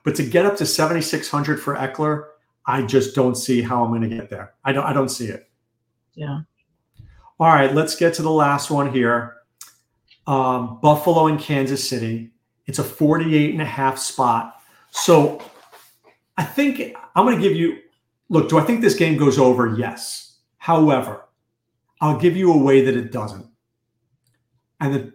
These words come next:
Speaker 1: the way is Isaiah Pacheco and James Cook.
Speaker 2: Yeah.
Speaker 1: Both of these teams are not great against the run. And if you wanna control the ball a little bit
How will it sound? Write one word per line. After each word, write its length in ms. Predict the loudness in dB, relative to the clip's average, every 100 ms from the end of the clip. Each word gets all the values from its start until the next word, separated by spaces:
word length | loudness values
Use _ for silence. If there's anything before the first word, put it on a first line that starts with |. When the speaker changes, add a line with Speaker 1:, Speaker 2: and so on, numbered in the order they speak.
| -2
Speaker 1:
the 80 |
way 340 | 0 2 2 0
is 360 | 2 2 0
Isaiah 480 | -6 -4 -2 -2 -4
Pacheco 540 | -4 -8 -6 -6 -4 -4
and 140 | -4
James 360 | -6 -6 -8 -10
Cook. 320 | -14 -14 -16 _ _ _ _ _ _ _
Speaker 2:
Yeah. 140 | -20 -20 _ _ _ _ _ _ -2
Speaker 1:
Both 320 | 4 4 4
of 140 | 2
these 320 | 0 -2 -4 -6
teams 480 | -2 -2 -2 -4 -6
are 100 | -4
not 440 | 0 0 -2 -4
great 280 | -2 0 0
against 400 | 0 -2 -6 -8
the 80 | -10
run. 300 | -10 -12 -14 _ _ _ _ _ _ _ _ _ _ _ _ _ _ _
And 160 | 0 0
if 100 | 2
you 120 | 0
wanna 280 | 0 2 0
control 460 | -2 -4 -2 0 2
the 160 | 2
ball 340 | 0 0 0 -2
a 80 |
little 180 | -4 -6
bit 320 | -8 -10 -10